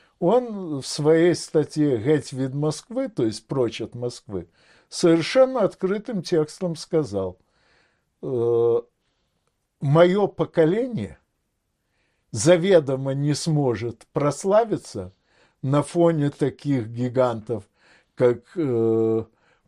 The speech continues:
Пушкин и Некрасов, Толстой и Достоевский. Для нас единственный шанс стать известными — это выгородить себе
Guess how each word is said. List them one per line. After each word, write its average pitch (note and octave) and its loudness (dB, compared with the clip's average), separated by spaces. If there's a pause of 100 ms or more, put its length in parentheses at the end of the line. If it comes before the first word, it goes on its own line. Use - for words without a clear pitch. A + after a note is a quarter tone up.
Пушкин C#3+ 2
и B2 -4
Некрасов, F3 0 (600)
Толстой D3 2 (380)
и C3+ 0
Достоевский. F#3 0 (260)
Для D3+ 6
нас A3+ -2
единственный C3+ -2
шанс G#2+ -6 (320)
стать C#3 0
известными — D#3 -6 (420)
это F3 0
выгородить C3 -4
себе B2 -4